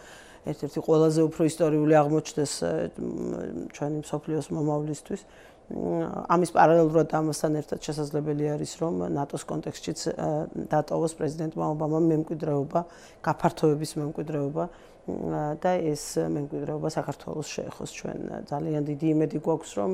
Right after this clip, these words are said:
ის პარტნიორობა, სტრატეგიული პარტნიორობა, რომელიც საქართველოს და ამერიკის შეერთებულ შტატებს აქვთ და ისტორიულად ამ ოცდახუთი წლის მანძილზე ერთმანეთის გვერდ-, გვერდ დგომა, როგორც ბრძოლაში, ისე მშვიდობაში, ა, იძლევა იმის საფუძველს, რომ, ა,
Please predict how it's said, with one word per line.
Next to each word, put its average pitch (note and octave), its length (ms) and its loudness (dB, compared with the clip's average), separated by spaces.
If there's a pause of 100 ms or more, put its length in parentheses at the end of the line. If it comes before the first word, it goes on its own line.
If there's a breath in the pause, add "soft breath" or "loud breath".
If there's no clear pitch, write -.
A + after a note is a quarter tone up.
ის D#3+ 220 -6 (400 loud breath)
პარტნიორობა, D3+ 680 2
სტრატეგიული D3+ 560 2
პარტნიორობა, D#3+ 540 0
რომელიც E3 300 -4
საქართველოს D3 440 -6
და D#3 80 -2
ამერიკის E3 320 -6
შეერთებულ - 400 -10
შტატებს - 400 -10
აქვთ - 320 -4
და - 140 -2 (1000)
ისტორიულად D3+ 760 4
ამ D3+ 200 4
ოცდახუთი D3 360 -2
წლის - 280 -8
მანძილზე D#3 440 0 (340 loud breath)
ერთმანეთის D3+ 540 0
გვერდ-, D3 320 2
გვერდ D3 280 -4
დგომა, D#3 480 6
როგორც D3 400 2
ბრძოლაში, D#3 520 4
ისე D3+ 200 -4
მშვიდობაში, D#3 680 -2 (460 loud breath)
ა, D3 460 2
იძლევა D3+ 540 4
იმის D#3 240 0
საფუძველს, E3 680 0
რომ, E3 320 2
ა, D#3 200 -2